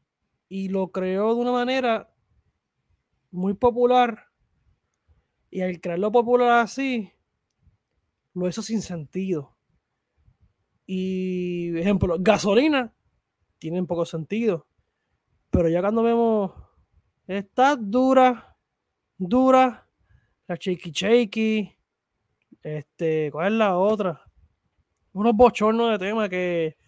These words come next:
obviamente, yo le digo bochorno y le, y entonces le dan más dinero a él, obviamente sí. Pero ahí estamos enfocados ahora que ahora todo el mundo todo hace todo por dinero y por viralidad, no hace nada por arte. Perdimos las cosas por el arte. Oye, sí, porque también hay gente que tira cosas para el arte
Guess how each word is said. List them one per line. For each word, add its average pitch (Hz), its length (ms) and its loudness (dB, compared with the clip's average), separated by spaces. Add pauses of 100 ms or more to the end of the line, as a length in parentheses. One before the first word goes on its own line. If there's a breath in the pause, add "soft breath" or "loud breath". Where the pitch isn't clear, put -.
(300)
obviamente, 202 420 -2
yo 175 80 0
le 185 60 0
digo 202 160 2
bochorno 196 400 0
y 190 60 -2
le, 180 180 -2
y 185 60 -12
entonces 180 520 -4
le 165 120 -2
dan 165 160 -2
más 175 160 -4
dinero 160 280 -4
a 170 120 0
él, 208 80 -2
obviamente 185 400 -4
sí. 190 340 -6 (600 soft breath)
Pero 185 160 0
ahí 190 60 2
estamos 214 240 2
enfocados 247 340 4
ahora 277 160 4
que 220 100 -2
ahora 202 140 0
todo 214 80 -2
el 233 80 -2
mundo 240 240 0
todo 226 240 0
hace 214 140 -2
todo 214 260 2
por 208 160 0
dinero 190 320 0
y - 20 0
por 220 160 0
viralidad, 175 460 0
no 214 120 -4
hace 190 200 -4
nada 214 200 0
por 196 160 -16
arte. 202 380 -8 (460)
Perdimos 143 280 -8
las 196 120 0
cosas 202 180 -6
por 196 140 0
el 170 80 -2
arte. 180 320 -6 (400)
Oye, 190 300 8
sí, 226 340 2 (180 soft breath)
porque 156 180 -6
también 156 280 -4
hay 208 60 -2
gente 196 180 -2
que 202 100 -2
tira 196 220 2
cosas 180 260 -2
para 175 240 2
el 214 60 0
arte 160 280 -4